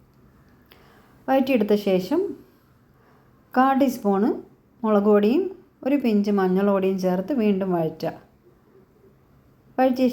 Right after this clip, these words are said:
ശേഷം മാഗി ക്യൂബ്സ് രണ്ടെണ്ണം എടുത്തിട്ട് ഇളം ചൂടുവെള്ളത്തിൽ കലക്കിയെടുത്തിട്ട് ആ വെള്ളം ഇതിലേക്ക് ഒഴിക്കുക, കുക്കറിലേക്ക്.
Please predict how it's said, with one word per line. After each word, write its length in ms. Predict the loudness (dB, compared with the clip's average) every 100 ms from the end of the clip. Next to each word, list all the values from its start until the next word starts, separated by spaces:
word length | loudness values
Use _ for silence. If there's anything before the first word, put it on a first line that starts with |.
| 0
ശേഷം 380 | 0 0 0 -2 -2 -16 _ _ _ _ _ -4 0
മാഗി 320 | 2 2 0 0
ക്യൂബ്സ് 340 | -4 -2 -4 -4 -6 _ _ _ _ _ _ 0
രണ്ടെണ്ണം 420 | 2 2 2 2 2
എടുത്തിട്ട് 400 | 0 -4 -4 -4 -4 -8 -6
ഇളം 160 | 0 0 2
ചൂടുവെള്ളത്തിൽ 420 | 2 0 0 -2 -2
കലക്കിയെടുത്തിട്ട് 680 | -2 -2 -4 -4 -4 -6 -2 0
ആ 40 | 2
വെള്ളം 340 | 2 2 0 -2 -8 -8
ഇതിലേക്ക് 360 | -4 -2 -2 -2
ഒഴിക്കുക, 320 | -2 -4 -8 -8
കുക്കറിലേക്ക്. 600 | -10 -6 -4 -4 -6 -10